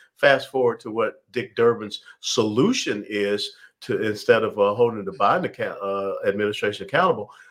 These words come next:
Why would you believe that people who their very entry into the United States of America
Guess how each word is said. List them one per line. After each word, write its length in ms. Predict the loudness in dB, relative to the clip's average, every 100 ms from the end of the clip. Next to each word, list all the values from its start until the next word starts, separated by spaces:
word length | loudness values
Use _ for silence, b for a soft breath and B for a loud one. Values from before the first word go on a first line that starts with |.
| B B
Why 300 | 2 4 4
would 240 | 0 -6
you 100 | -6
believe 800 | -4 -2 -2 -2 -2 -4 -6 0
that 260 | 2 0
people 580 | -4 -8 -6 -4 -6 -8 B B B
who 520 | 0 2 2 -2 -8 -18 0
their 220 | 2 2
very 800 | 0 -2 2 4 4 0 -6 -8
entry 460 | -8 -6 -8 -6 -6
into 200 | -6 -8
the 140 | -6
United 360 | -2 0 0 -2
States 360 | -4 -4 -6
of 60 | -8
America 540 | 0 2 2 -2 -12